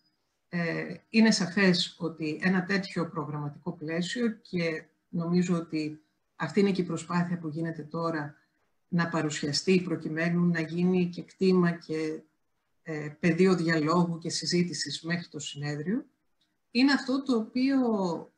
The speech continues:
ε, θα έλεγα ότι είναι κρίσιμο και για τις τρεις κρίσεις που είπε ο Ευκλήδης πριν, βάζοντας φυσικά και τη διάσταση των κοινωνικών και περιφερειακών ανισοτήτων, δηλαδή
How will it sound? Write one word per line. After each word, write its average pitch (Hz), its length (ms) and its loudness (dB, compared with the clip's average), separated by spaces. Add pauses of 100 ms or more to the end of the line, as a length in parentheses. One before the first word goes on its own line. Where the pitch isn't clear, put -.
(100)
ε, 160 320 -4 (320)
θα 190 80 -2
έλεγα 214 440 2
ότι 175 440 -2
είναι 208 160 2
κρίσιμο 214 800 0 (1000)
και 233 80 4
για 269 200 6
τις 247 180 0
τρεις 185 240 2
κρίσεις 160 680 -4
που 151 460 -8
είπε 165 260 -8
ο 147 40 -4
Ευκλήδης 147 600 -6
πριν, 196 260 -2 (340)
βάζοντας 160 600 -2
φυσικά 165 400 -8
και 165 140 -8
τη 156 100 -8
διάσταση 156 760 -4
των 147 360 -6 (320)
κοινωνικών 165 680 0
και 151 120 -4
περιφερειακών 151 920 -4 (120)
ανισοτήτων, 160 920 -8
δηλαδή 156 600 -8